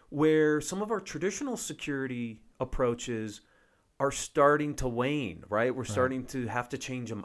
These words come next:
Speaker 2: Especially
Speaker 1: out.
Speaker 2: network-based. Yeah.
Speaker 1: Yeah, anything that's network-based, perimeter-based, uh, could be firewalls or V P Ns. I mean, I had Richard Steinen on, uh, last week, uh, at I T Harvest, and he basically said, "Look, the firewall and the V P N markets are dead."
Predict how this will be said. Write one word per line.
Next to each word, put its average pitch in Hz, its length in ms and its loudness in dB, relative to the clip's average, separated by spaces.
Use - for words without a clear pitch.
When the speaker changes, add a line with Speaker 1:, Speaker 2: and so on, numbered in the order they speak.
Speaker 2:
Especially 156 260 10
Speaker 1:
out. 139 60 8
Speaker 2:
network-based. 120 720 2
Yeah. 107 120 -2
Speaker 1:
Yeah, 185 260 2
anything 220 380 -4
that's 165 180 -6
network-based, 160 720 -4
perimeter-based, 156 1080 -2
uh, 127 120 0
could 139 240 -2
be 147 260 0
firewalls 151 720 0
or 135 80 0
V 147 180 -4
P 156 260 -4
Ns. 151 320 -2
I 151 40 -4
mean, 143 180 -4
I 143 60 -2
had 143 240 -2
Richard 147 300 -6
Steinen 147 540 -4
on, 135 360 -4
uh, 123 160 -6
last 131 400 -2
week, 131 440 -4
uh, 127 300 -4
at 123 160 -2
I 131 140 2
T 151 240 -8
Harvest, 123 500 -2
and 131 100 -6
he 147 120 -2
basically 139 520 0
said, 135 220 -2
"Look, 139 180 2
the 123 60 -6
firewall 151 360 6
and 143 100 0
the 127 40 0
V 139 120 0
P 139 160 -2
N 127 80 -2
markets 120 320 -4
are 113 80 -2
dead." 98 160 -4